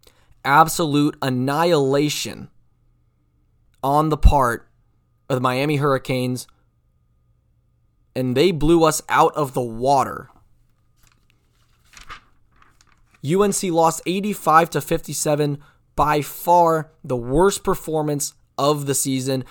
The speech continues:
That's including Kentucky and Tennessee as well. This team came out so flat in the first six minutes. After the three by, by Brady Manek, we were scrambling, forcing the ball inside to Armando Bacot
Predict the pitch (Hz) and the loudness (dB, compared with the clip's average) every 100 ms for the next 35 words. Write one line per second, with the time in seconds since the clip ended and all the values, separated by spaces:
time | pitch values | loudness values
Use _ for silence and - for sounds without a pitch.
0 | - 135 135 120 - 196 202 185 160 175 | -8 -8 -6 -8 -2 0 0 -4 -4 -4
1 | - 165 151 165 156 - 156 135 120 120 | -2 -4 -4 -4 -4 -2 -2 -2 -2 -4
2 | 60 - _ _ _ _ _ _ _ _ | -6 -12 _ _ _ _ _ _ _ _
3 | _ _ _ _ 127 185 196 - 185 175 | _ _ _ _ -2 -2 0 -4 -4 -4
4 | 170 147 135 - - - 170 196 - 170 | -4 -4 -4 -2 0 2 4 2 0 0
5 | 170 135 - - _ _ _ _ _ _ | 2 2 -2 -12 _ _ _ _ _ _
6 | _ 170 165 - 175 165 - - 151 - | _ 0 0 0 0 0 0 -2 -2 -2
7 | 139 117 - - - _ _ _ _ _ | -4 -4 -8 -12 -12 _ _ _ _ _
8 | _ _ _ _ _ _ _ 143 156 196 | _ _ _ _ _ _ _ 0 0 0
9 | 180 170 190 170 170 151 147 151 156 156 | -4 0 2 4 2 0 0 0 2 0
10 | 160 147 147 170 - 175 147 - - 165 | 0 -2 -2 -4 -4 -4 -2 -4 -2 0
11 | 180 139 107 - - _ _ _ _ _ | 0 -2 -8 -14 -20 _ _ _ _ _
12 | - - 190 - 190 165 165 165 156 - | -10 -4 -2 0 -2 0 2 2 -2 -2
13 | 156 147 - 147 147 147 139 135 131 - | -2 -2 -4 -2 -2 -2 -2 -2 -4 -6
14 | - | -8